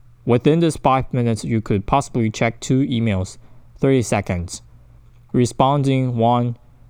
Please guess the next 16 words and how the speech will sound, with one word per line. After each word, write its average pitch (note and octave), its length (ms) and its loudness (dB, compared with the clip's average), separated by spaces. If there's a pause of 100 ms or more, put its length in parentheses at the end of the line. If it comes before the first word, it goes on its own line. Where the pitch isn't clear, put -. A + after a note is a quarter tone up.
(360)
Facebook C3 480 0
post, G#2 400 -2 (160)
thirty C#3+ 220 2
seconds, - 580 -8 (460)
and A2+ 200 2
then A2+ 320 2 (360)
reply C#3 680 2 (600)
to A#2 580 2
the A2 140 2
most A#2+ 340 2
beloved A#2 340 2
one A2 380 0 (420)
for G#2+ 140 2
yours, G2+ 460 0 (500)
two E3 240 4
minutes C3+ 480 -2